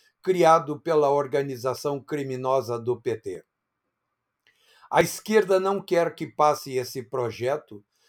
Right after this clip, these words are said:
porque teme que o povo reconheça o valor do mesmo e vote em Bolsonaro no próximo ano. É pura canalice, é puro cinismo,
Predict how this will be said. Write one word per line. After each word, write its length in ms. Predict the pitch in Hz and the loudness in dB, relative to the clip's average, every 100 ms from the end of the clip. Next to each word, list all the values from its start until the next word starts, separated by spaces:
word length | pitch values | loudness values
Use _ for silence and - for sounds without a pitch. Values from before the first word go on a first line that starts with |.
| _ _ | _ _
porque 300 | 175 160 185 | -2 -2 -4
teme 440 | 180 208 208 185 | 4 6 6 2
que 120 | - 185 | 0 0
o 100 | 160 | 0
povo 540 | - 165 147 120 131 | -2 -4 -4 -6 -2
reconheça 960 | 165 175 - 160 139 143 147 - 165 - - | 0 -2 -2 -6 -4 -4 -4 -4 -6 -8 -14
o 140 | - 143 | -10 -2
valor 480 | 127 143 147 147 117 | 2 2 2 0 -2
do 140 | 117 | -6
mesmo 580 | 120 135 151 131 151 143 _ _ _ | -2 0 0 -4 -12 -14 _ _ _
e 140 | 175 151 | -2 0
vote 420 | 120 165 160 156 | 2 2 2 -6
em 120 | 147 | -6
Bolsonaro 840 | 127 160 147 - 139 131 135 135 | -2 0 0 -2 -2 2 0 0
no 240 | 127 127 117 | -2 -4 -4
próximo 540 | 131 123 - 120 110 | -4 -4 -6 -8 -6
ano. 200 | 87 - _ _ _ _ _ _ _ _ | -8 -12 _ _ _ _ _ _ _ _
É 140 | 185 | 4
pura 500 | 151 - 220 233 190 | 4 0 0 4 4
canalice, 960 | 165 165 151 131 123 131 - - - _ _ _ _ _ _ _ | 4 0 -2 -4 -4 -8 -10 -16 -20 _ _ _ _ _ _ _
é 140 | 165 151 | 6 6
puro 640 | - - 208 196 190 190 | 6 6 10 12 10 6
cinismo, 1160 | - - - 139 113 147 160 170 - 113 95 - | -6 -16 -8 -8 -6 -4 -2 -2 -6 -12 -16 -18